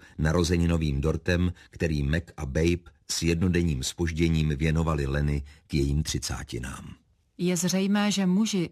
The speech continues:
Speaker 2: ve zločinech srdce hrají jen okrajovou roli. Na scéně se čtyři z nich ani neobjeví. Otec, který opustil své tři dcery a nepřímo zavinil smrt matky, manžel Babe, její milenec, nebo dědeček, který umírá v nemocnici.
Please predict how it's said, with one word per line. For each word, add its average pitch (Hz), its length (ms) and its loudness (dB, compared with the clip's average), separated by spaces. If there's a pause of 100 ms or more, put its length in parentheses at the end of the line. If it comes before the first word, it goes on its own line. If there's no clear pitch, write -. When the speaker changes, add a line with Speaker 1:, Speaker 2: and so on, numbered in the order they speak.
Speaker 2:
ve 175 160 -4
zločinech 202 520 -2
srdce 190 360 -6
hrají 175 440 -2
jen 160 220 -2
okrajovou 160 640 -4
roli. 151 280 -4 (540)
Na 208 120 4
scéně 247 460 0
se - 180 -2
čtyři 233 460 -2
z 165 80 -4
nich 208 300 0
ani 208 200 2
neobjeví. 160 680 -2 (500)
Otec, 170 380 -4
který 180 340 -2
opustil 170 480 -4
své 170 280 -2
tři 170 200 -6
dcery 175 460 -4
a 160 60 -4
nepřímo 165 540 -4
zavinil 160 500 -2
smrt - 340 -8
matky, 202 500 -6 (500)
manžel 160 580 0
Babe, 190 300 -4 (400)
její 160 320 0
milenec, 180 600 -2 (520)
nebo 214 200 0
dědeček, 190 540 -2
který 156 320 -4
umírá 170 480 0
v 156 60 -4
nemocnici. 160 720 -4